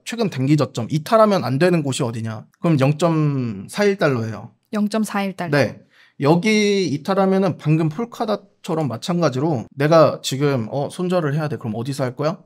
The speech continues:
Speaker 1: 여기 이탈하면 손절해야 돼요. 제가
Speaker 2: 음.
Speaker 1: 봤을 때. 저는 그렇게 하고 이탈하고 반대로 뭐 이제 마찬가지로 다시 올라왔을 때, 이평선 안착했을 때 다시
Speaker 2: 네.
Speaker 1: 사야 돼요.
Speaker 2: 음, 영점사일 칠삼 달러를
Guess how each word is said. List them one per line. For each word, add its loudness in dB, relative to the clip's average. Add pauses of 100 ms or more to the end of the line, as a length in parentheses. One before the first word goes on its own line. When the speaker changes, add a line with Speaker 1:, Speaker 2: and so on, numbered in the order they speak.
(200)
Speaker 1:
여기 2
이탈하면 -2
손절해야 -4
돼요. -14 (140)
제가 2
Speaker 2:
음. 2
Speaker 1:
봤을 -6
때. -10 (300)
저는 2
그렇게 -2
하고 -4 (100)
이탈하고 -2
반대로 -4 (180)
뭐 -10 (100)
이제 -12
마찬가지로 -8 (240)
다시 -6
올라왔을 -6
때, -12
이평선 -6
안착했을 -8
때 -8
다시 -6
Speaker 2:
네. -6
Speaker 1:
사야 -2
돼요. -12 (120)
Speaker 2:
음, -6 (120)
영점사일 0
칠삼 0
달러를 2